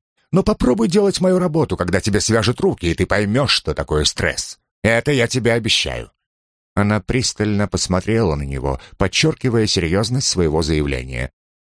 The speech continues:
Но он без особого труда выдержал ее взгляд и не озаботился скрыть улыбку, прорезавшуюся на губах. Лэм, хорошо знакомый и с оперативной, и с административной работой,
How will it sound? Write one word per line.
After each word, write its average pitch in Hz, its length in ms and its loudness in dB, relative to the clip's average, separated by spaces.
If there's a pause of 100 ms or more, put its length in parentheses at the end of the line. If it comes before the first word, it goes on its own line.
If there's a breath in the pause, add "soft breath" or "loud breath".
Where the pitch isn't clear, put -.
(100)
Но 165 180 2
он 147 140 2
без 135 160 2
особого 123 460 2
труда 95 400 0
выдержал 78 480 0
ее 85 300 2
взгляд 139 500 0 (320)
и 147 120 2
не 123 140 0
озаботился 127 800 0
скрыть - 480 -2
улыбку, 85 560 2 (220 loud breath)
прорезавшуюся 120 960 0
на 101 100 2
губах. 73 520 -4 (540)
Лэм, 80 420 2
хорошо 78 360 -4
знакомый 95 580 0
и 90 40 -2
с - 80 -4
оперативной, 87 880 -2 (180 loud breath)
и 110 220 0
с - 100 0
административной 101 960 0
работой, 87 500 0